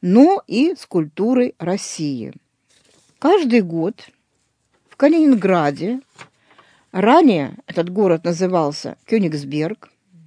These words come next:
итак, каждый год в Калининграде проходит международный фестиваль-конкурс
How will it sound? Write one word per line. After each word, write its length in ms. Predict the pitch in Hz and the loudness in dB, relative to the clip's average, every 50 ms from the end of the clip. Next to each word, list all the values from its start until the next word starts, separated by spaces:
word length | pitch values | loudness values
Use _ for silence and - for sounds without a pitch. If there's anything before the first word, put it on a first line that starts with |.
| 156 _ _ _ _ _ _ - - - - _ _ _ - | _ _ _ _ _ _ _ -20 -20 -20 -20 _ _ _ -12
итак, 380 | 190 180 - 233 214 214 - | -8 0 2 4 4 2 2
каждый 420 | - - 311 392 320 247 220 226 202 | 0 2 2 4 4 2 2 2 0
год 360 | 175 165 170 170 185 214 - | 0 0 -2 0 -2 -2 -6
в 100 | - - | -12 -4
Калининграде 960 | - 269 302 330 277 262 247 226 165 175 170 160 151 151 151 156 190 220 247 247 - | 0 2 4 4 4 4 4 2 2 0 -2 -2 -2 -4 -6 -6 -6 -8 -8 -8 -4
проходит 520 | 202 196 208 - - 320 370 359 330 - | -2 -2 -2 0 0 2 2 2 2 0
международный 680 | 254 226 185 185 185 190 180 190 247 311 320 320 277 233 | -2 -2 -2 -2 -2 0 0 2 0 0 0 0 -2 -2
фестиваль-конкурс 1300 | - 190 - - - 185 165 190 226 254 240 - - 170 165 160 160 151 - - 226 294 - - - - | -4 -8 -10 -8 -8 -6 -2 -2 -2 -2 -2 -4 -6 -6 -4 -4 -4 -6 -6 -8 -8 -8 -10 -12 -18 -20